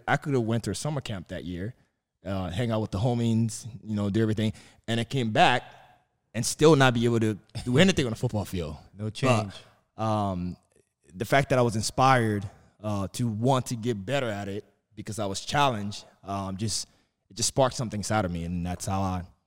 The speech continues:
Speaker 1: you know, fell in love with working out.
Speaker 2: Yeah, we, we've changed, and I would say we've changed and also results of success with where we want to be. Um, o-, oftentimes we don't realize that p-, obstacles and failure is part of it. That's what helps build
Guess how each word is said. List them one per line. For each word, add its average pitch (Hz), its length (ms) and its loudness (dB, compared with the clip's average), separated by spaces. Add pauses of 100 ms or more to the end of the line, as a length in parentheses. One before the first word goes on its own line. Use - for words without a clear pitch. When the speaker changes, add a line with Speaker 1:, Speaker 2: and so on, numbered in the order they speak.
(120)
Speaker 1:
you 95 60 -20
know, 87 60 -16
fell 101 160 -6
in 95 180 -2
love 98 180 -4
with 98 140 -6 (260)
working 95 260 -8
out. 107 200 -2 (340)
Speaker 2:
Yeah, 127 220 0
we, 135 160 0 (100)
we've 135 200 -4
changed, 156 500 2
and 131 100 0
I 127 80 0
would 135 120 -2
say 131 180 -2
we've 120 120 -2
changed 143 360 -2
and 113 180 -6
also 117 400 -4 (140)
results 113 540 -2
of 98 80 -12
success 127 520 -4
with 107 160 -10
where 117 160 -2
we 110 100 -2
want 110 240 -2
to 104 80 -6
be. 117 280 -6 (560)
Um, 101 380 -8 (200)
o-, 117 140 -10 (100)
oftentimes 131 520 -2
we 117 60 -2
don't 120 180 0
realize 113 560 0
that 107 260 -4 (1000)
p-, - 80 -12 (180)
obstacles 110 580 -4
and 101 120 -8
failure 110 460 -4
is 95 120 -12
part 110 240 -4
of 107 180 -6
it. 92 80 -10
That's 107 220 -10
what 110 140 -6
helps 104 240 -8
build 98 320 -10